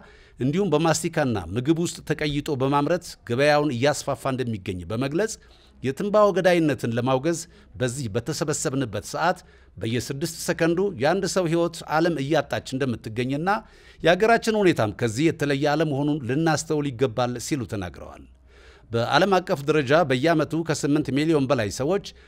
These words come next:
በኢትዮጵያ ደግሞ ወደ አስራ ሰባት ሺህ የሚጠጉ ሰዎች መንስኤያቸው የትንባሆ ምርትና የትንባሆ ጭስ ከሆኑ የካንሰርና ሌሎች ተላላፊ ያልሆኑ በሽታዎች ምክንያት ህይወታቸውን እንደሚያጡ የገለጹት ዋና ስራ አስኪያጁ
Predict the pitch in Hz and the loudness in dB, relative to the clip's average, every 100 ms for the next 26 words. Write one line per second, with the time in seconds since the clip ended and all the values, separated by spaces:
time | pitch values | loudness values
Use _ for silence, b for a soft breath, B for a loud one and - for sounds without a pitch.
0 | b 120 175 190 202 208 190 143 101 - | b 0 0 2 2 2 2 0 -4 -6
1 | 95 131 123 131 117 143 165 160 139 160 | -6 -4 -2 -2 -2 2 2 0 -4 -2
2 | 151 147 147 131 151 143 165 - 90 120 | -2 -2 -4 -4 -4 -2 -4 -4 -4 -2
3 | 131 127 110 - 147 196 202 B B B | -2 -2 -4 -4 -4 -4 -6 B B B
4 | 180 196 214 220 214 208 196 - 196 190 | 0 2 2 4 6 6 4 2 0 2
5 | 180 147 151 180 170 156 123 131 - - | 4 0 -2 0 4 4 2 -6 -8 -14
6 | _ - 185 147 92 85 90 104 127 127 | _ -4 0 2 0 -6 -8 -4 -2 -2
7 | 135 131 147 131 135 135 - 151 151 135 | -2 -2 -2 0 0 -2 0 2 2 0
8 | - 107 127 113 110 110 - 107 98 - | 0 -4 -2 -2 -4 -6 -6 -6 -6 -6
9 | 113 147 180 202 - b b - 214 208 | -8 -2 -2 -2 -8 b b 0 0 4
10 | 190 - 175 151 123 156 160 135 123 135 | 0 0 -2 0 0 -2 0 0 -2 -2
11 | 117 113 104 95 87 82 117 160 127 98 | -4 -2 -4 -6 -12 -8 -2 0 0 -2
12 | 113 104 135 147 | -4 -4 -2 -2